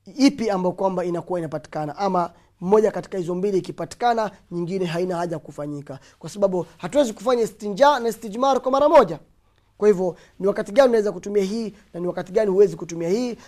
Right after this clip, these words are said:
tutakuwa tunazungumzia haya masala. Al-istinja ni nini? Hapa maulama wanasema, "Izalatil kharij min sabilaini bil ma'i," ni kuondoa kile ambacho kwamba kinaondo-, kimetoka katika njia mbili,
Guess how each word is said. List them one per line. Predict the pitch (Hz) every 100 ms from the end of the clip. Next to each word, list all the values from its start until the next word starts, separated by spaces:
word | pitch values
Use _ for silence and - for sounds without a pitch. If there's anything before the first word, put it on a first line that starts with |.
| -
tutakuwa | - 180 208
tunazungumzia | 196 165 165 175 151 180 165
haya | 156 151
masala. | 139 - - 131 131 _ _ _ _ _ _ _ _ _ - - - - - - _ _ _ 233
Al-istinja | 254 302 - 311 294 381 349
ni | 285
nini? | 302 320 294 381 - _ -
Hapa | 226 226 220
maulama | 208 220 240
wanasema, | 262 208 233 226 202 -
"Izalatil | 220 208 302 269 - 208
kharij | 135 247 240 180 226
min | 233 202
sabilaini | 185 165 175 190 202 180 185 214 _ _ 214
bil | 160 254 208
ma'i," | 180 151 151 147 - _ 175
ni | 190
kuondoa | 190 233 226 247 294 226
kile | - 208 185
ambacho | 175 170 165
kwamba | 180 175 160 156 - _ _ _ _
kinaondo-, | 175 175 180 208 214
kimetoka | 214 185 185 254 -
katika | 196 - 180
njia | 170 147 160
mbili, | 156 156 143